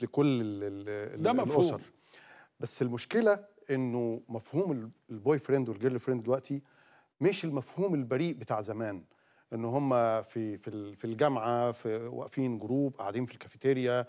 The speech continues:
Speaker 2: مم.
Speaker 1: مسافرين، طالعين رحلة، مش عارف إيه. لا، ال-، ال-، المفهوم دلوقتي بقى،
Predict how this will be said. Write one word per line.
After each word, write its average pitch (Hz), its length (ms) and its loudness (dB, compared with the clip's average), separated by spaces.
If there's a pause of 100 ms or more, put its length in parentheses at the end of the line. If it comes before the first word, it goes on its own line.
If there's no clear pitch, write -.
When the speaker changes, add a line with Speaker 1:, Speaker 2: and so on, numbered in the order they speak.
Speaker 2:
مم. 110 220 -12
Speaker 1:
مسافرين، 120 600 -2
طالعين 113 420 0
رحلة، 123 320 2
مش 110 160 -10
عارف 110 180 -8
إيه. 127 180 -4 (300)
لا، 135 240 2
ال-، 110 280 -6
ال-، 107 260 -8
المفهوم 110 480 -6
دلوقتي 147 400 -2
بقى، 139 360 0